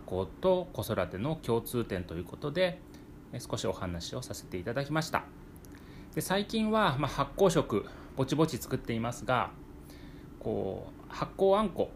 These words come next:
というのにちょっとこだわるほどではないですけども、ぼちぼち作っていて楽しんでいるんですけども、まあ、そのあたりの話もまたしていきたいなと思っています。それではまた次回、えー、楽しみにお待ちください。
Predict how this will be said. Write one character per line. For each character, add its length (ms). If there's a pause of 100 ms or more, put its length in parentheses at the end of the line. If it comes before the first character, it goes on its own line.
(120)
と 80
い 60
う 20
の 80
に 60
ち 80
ょ 40
っ 40
と 300 (840)
こ 60
だ 100
わ 120
る 60
ほ 140
ど 180
で 140
は 140
な 100
い 80
で 80
す 100
け 120
ど 80
も、 100
ぼ 80
ち 100
ぼ 120
ち 120
作 200
っ 40
て 300 (640)
い 80
て 200
楽 220
し 160
ん 80
で 80
い 100
る 120
ん 80
で 100
す 100
け 120
ど 100
も、 320 (560)
ま 60
あ、 40
そ 120
の 60
あ 60
た 120
り 80
の 80
話 360
も 100
ま 120
た 220 (100)
し 80
て 140
い 60
き 100
た 160
い 40
な 200
と 180 (560)
思 140
っ 20
て 180
い 120
ま 160
す。 500 (1080)
そ 140
れ 60
で 80
は 240
ま 80
た 120
次 120
回、 240 (420)
え 240
ー、 40
楽 180
し 120
み 80
に 240
お 40
待 200
ち 40
く 80
だ 100
さ 140
い。 100